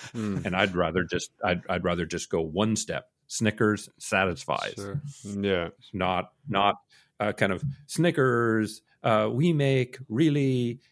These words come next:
Speaker 2: healthy, or not healthy, <laughs> filling bars that
Speaker 1: <laughs>
Speaker 2: taste great.
Speaker 1: Yeah.
Speaker 2: Right?
Speaker 3: Yeah.
Speaker 1: Yeah.
Speaker 2: They could say that's, that's a customer promise.
Speaker 3: Yeah.
Speaker 2: They're
Speaker 1: Yeah.
Speaker 2: filling and they, they, and they, and they taste,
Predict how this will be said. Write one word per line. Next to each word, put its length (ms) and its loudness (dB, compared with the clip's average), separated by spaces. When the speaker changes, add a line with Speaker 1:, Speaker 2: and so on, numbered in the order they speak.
Speaker 2:
healthy, 800 4
or 220 2
not 240 -8
healthy, 240 -10
<laughs> 160 -4
filling 760 4
bars 800 4
that 320 2
Speaker 1:
<laughs> 100 -16
Speaker 2:
taste 320 4
great. 440 4
Speaker 1:
Yeah. 240 2
Speaker 2:
Right? 200 4
Speaker 3:
Yeah. 240 -8
Speaker 1:
Yeah. 180 -6
Speaker 2:
They 140 6
could 120 0
say 120 4
that's, 340 0
that's 280 -2
a 40 0
customer 440 -2
promise. 480 -4
Speaker 3:
Yeah. 180 -14
Speaker 2:
They're 380 2
Speaker 1:
Yeah. 180 -4
Speaker 2:
filling 340 2
and 120 -2
they, 220 -2
they, 140 -2
and 200 -4
they, 280 0
and 140 -2
they 300 -2
taste, 420 -4